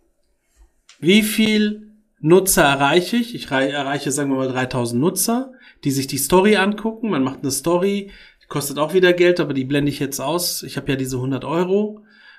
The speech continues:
Und dann gucke ich genau, wie viele Masken habe ich abgesetzt für diesen Einsatz von hundert Euro.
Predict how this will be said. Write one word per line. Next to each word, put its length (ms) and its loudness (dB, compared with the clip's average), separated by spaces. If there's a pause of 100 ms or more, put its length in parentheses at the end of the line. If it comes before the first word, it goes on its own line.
(220)
Und 400 2 (1800)
dann 280 2
gucke 300 -2
ich 200 0
genau, 520 0
wie 80 0
viele 320 -2
Masken 520 -2
habe 160 -6
ich 100 -10
abgesetzt 720 -4
für 120 -6
diesen 560 -4
Einsatz 540 -4
von 220 -8
hundert 300 -6
Euro. 500 -8